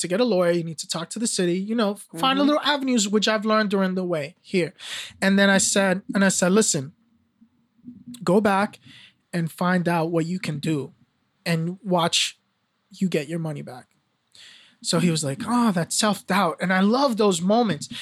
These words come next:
Speaker 1: Anyway, long story short, he came back and he was, now he's under just by thirty thousand, still thriving. His, his mojo is a little bit different. I said, "You still got the land?" "Yeah." "Take a flight,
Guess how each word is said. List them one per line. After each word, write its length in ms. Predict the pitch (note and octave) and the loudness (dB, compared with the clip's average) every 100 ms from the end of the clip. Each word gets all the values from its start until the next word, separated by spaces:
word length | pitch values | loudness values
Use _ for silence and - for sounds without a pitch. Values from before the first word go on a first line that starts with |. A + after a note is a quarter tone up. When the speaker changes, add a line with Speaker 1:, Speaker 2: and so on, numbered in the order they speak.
| - D4 | -10 0
Speaker 1:
Anyway, 220 | C#4 A3+ | 4 6
long 180 | A#3+ C#4 | 4 2
story 280 | - C#4+ A3+ | 2 2 2
short, 380 | - G3 D#3 - - | 2 2 0 -6 -16
he 120 | - F#3 | -4 -2
came 280 | - G#3 | 2 4
back 360 | F#3+ F#3 F#3 - | 4 2 0 -2
and 180 | F3 D#3+ | -4 0
he 120 | F#3 | 2
was, 240 | F3 E3 - | 2 0 -2
now 220 | F#3 G3+ | 0 2
he's 200 | F#3+ F#3+ | 2 2
under 420 | F#3+ F3+ F3 E3+ - _ _ - | 0 2 2 0 -4 _ _ -6
just 220 | F3 E3 | -2 -2
by 120 | D#3 | -2
thirty 300 | D#3 F3+ F3 | -2 0 0
thousand, 600 | E3 D#3+ E3 E3 E3+ F3 - _ _ - _ | 0 0 0 0 -4 -6 -12 _ _ -20 _
still 320 | - - G3 F3+ | -8 -2 0 2
thriving. 640 | F#3 F3 F3 E3+ F3 F#3 - | 2 0 0 0 -4 -8 -10
His, 280 | F3+ E3 - - _ | -4 -4 -6 -12 _
his 320 | E3+ E3 E3+ - | -4 -4 -6 -6
mojo 440 | F#3 G3 F#3+ F3 F3 | 0 2 2 2 0
is 100 | E3+ | 0
a 60 | |
little 180 | F3 E3+ | 0 0
bit 220 | D#3+ E3 | -2 -4
different. 360 | F3 E3 F3+ E3+ | -2 -2 -2 -4
I 60 | D#3+ | -4
said, 280 | - E3+ | -2 -4
"You 60 | E3+ | -4
still 220 | - G3 | -2 -2
got 200 | F#3 F#3+ | 0 -2
the 60 | F#3+ | 0
land?" 280 | G3 G#3+ F#3+ | 0 0 0
"Yeah." 260 | G#3+ D#3+ - - - _ _ _ - - | 0 -2 -6 -20 -20 _ _ _ -20 -6
"Take 200 | - F3+ | -2 -2
a 60 | - | -2
flight, 380 | - A3 A#3+ | 0 0 0